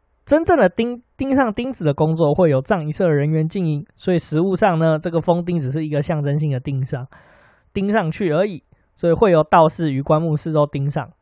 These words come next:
然后再由孝男或长孙就是用嘴巴再把这个钉子给它顺下钉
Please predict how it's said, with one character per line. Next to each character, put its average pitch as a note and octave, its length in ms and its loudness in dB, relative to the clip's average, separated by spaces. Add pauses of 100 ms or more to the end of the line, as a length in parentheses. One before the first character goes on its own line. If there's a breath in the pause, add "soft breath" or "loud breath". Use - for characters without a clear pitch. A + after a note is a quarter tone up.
然 D3 140 -4
后 D#3+ 300 4
再 E3+ 200 2
由 C3+ 200 2
孝 D#3 280 0
男 B2+ 200 -4
或 D#3+ 180 -4
长 B2 220 -6
孙 C#3+ 220 -2
就 C#3+ 100 -2
是 D3+ 160 -2
用 D#3 200 0
嘴 C3+ 160 -6
巴 C#3 200 -2
再 D3 80 -2
把 B2+ 160 -8
这 C#3 80 -10
个 C#3 100 -10
钉 E3+ 240 -4
子 C#3+ 240 -10 (220)
给 - 80 -6
它 D#3+ 80 -2
顺 C#3+ 160 -4
下 D3+ 80 -2
钉 D#3 320 -6